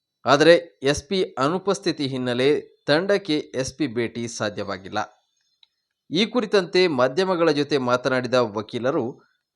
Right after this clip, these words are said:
"ಪತ್ರ ನಮ್ಮ ಮೂಲಕವೇ ಬಂದಿದ್ದು, ಎಸ್ ಪಿ ಅವರ ಜೊತೆ ಮಾತನಾಡಲು ಬಂದಿದ್ದೇವೆ. ನಮ್ಮ ಎಸ್ ಪಿ ಜೊತೆ ಮಾತನಾಡಲು ಇರುವ ವಿಚಾರದ ಬಗ್ಗೆ ಸದ್ಯ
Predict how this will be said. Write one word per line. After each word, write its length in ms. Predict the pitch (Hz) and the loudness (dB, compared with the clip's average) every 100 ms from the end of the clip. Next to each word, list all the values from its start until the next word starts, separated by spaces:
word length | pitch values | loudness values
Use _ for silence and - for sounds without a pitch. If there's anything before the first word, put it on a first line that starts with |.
| - | 4
"ಪತ್ರ 280 | 180 190 190 175 156 | 4 6 6 6 6
ನಮ್ಮ 460 | 104 110 165 180 | -2 -2 0 0
ಮೂಲಕವೇ 520 | 147 139 127 127 120 | 2 0 0 -2 -2
ಬಂದಿದ್ದು, 680 | 110 107 107 170 127 120 156 _ _ _ - | -2 -4 -4 -4 -4 -6 -6 _ _ _ -2
ಎಸ್ 200 | 156 165 | -2 -2
ಪಿ 200 | 240 208 | -8 -2
ಅವರ 220 | 156 147 135 | 0 2 2
ಜೊತೆ 360 | 117 123 135 | 0 -2 -2
ಮಾತನಾಡಲು 640 | 110 101 113 131 117 110 110 | -2 -4 -4 -2 -2 -4 -6
ಬಂದಿದ್ದೇವೆ. 720 | 101 101 95 104 107 - _ _ _ _ _ _ _ _ _ _ _ _ _ _ _ _ - | -8 -12 -8 -6 -6 -8 _ _ _ _ _ _ _ _ _ _ _ _ _ _ _ _ -4
ನಮ್ಮ 280 | 131 214 196 - - | -2 2 2 2 -2
ಎಸ್ 200 | 143 - | -6 -4
ಪಿ 200 | 233 202 | -4 -4
ಜೊತೆ 440 | 147 151 160 156 | -2 -2 2 2
ಮಾತನಾಡಲು 760 | 143 107 127 - 175 170 151 143 | 0 0 -2 0 2 2 2 -2
ಇರುವ 360 | 123 127 123 | -4 0 0
ವಿಚಾರದ 520 | 107 113 - 127 113 | -2 -8 0 2 2
ಬಗ್ಗೆ 460 | 107 151 160 123 - - _ _ - - | 0 -2 -2 -4 -6 -12 _ _ -8 2
ಸದ್ಯ 280 | 180 190 | 2 6